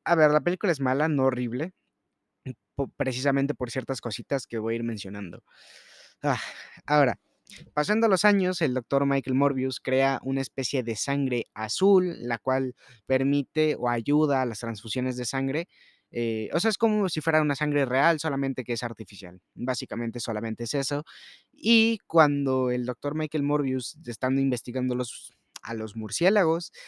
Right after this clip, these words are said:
descubre que tienen como algo en su A D N que les permite ser más fuerte o algo así. Realmente no recuerdo muy bien. Es que es una <laughs> estupidez,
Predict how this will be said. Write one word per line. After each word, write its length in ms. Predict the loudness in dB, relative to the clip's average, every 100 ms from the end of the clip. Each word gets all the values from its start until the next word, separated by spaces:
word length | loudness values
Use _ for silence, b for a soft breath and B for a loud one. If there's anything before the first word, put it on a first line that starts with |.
| B B B
descubre 640 | -2 2 4 6 6 6 4
que 120 | 2
tienen 360 | 0 0 0
como 300 | 0 -2 0
algo 160 | 2 2
en 80 | 0
su 140 | 2
A 80 | 2
D 180 | 4 2
N 180 | 0 -2
que 120 | -2
les 140 | -4
permite 580 | -4 -4 -4 -4 -4 -4
ser 200 | -4 -6
más 200 | -6 -8
fuerte 340 | -8 -8 -4 0
o 60 |
algo 180 | 0 0
así. 220 | -2 -2
Realmente 500 | -4 -2 0 -2 -2
no 160 | -2 -2
recuerdo 340 | -4 -6 -8 -8
muy 160 | -6
bien. 240 | -4 -4 -6 b b b b b _ _ _ _ _
Es 160 | -10 -8
que 120 | -4
es 100 | -2
una 140 | -2
<laughs> 40 | -2
estupidez, 1160 | -4 -6 -4 0 2 6 6 8 6 2 0